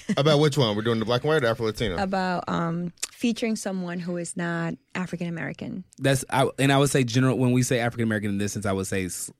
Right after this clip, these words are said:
Speaker 3: slavery descendant.
Speaker 2: I
Speaker 1: Yeah.
Speaker 2: think it is very difficult for, um, for black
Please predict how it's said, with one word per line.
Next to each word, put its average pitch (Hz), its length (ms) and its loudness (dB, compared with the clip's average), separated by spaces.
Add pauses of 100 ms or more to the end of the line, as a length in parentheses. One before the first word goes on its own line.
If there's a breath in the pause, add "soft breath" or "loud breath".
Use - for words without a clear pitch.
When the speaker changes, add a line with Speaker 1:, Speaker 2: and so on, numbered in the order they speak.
(100)
Speaker 3:
slavery 104 840 -2
descendant. 92 680 -4
Speaker 2:
I 170 80 6
Speaker 1:
Yeah. 190 100 2
Speaker 2:
think 185 180 2
it 151 60 0
is 135 120 2
very 151 300 4
difficult 135 640 -2
for, 107 320 -2
um, 90 640 -6 (540)
for 98 920 0 (1900 loud breath)
black 131 680 -2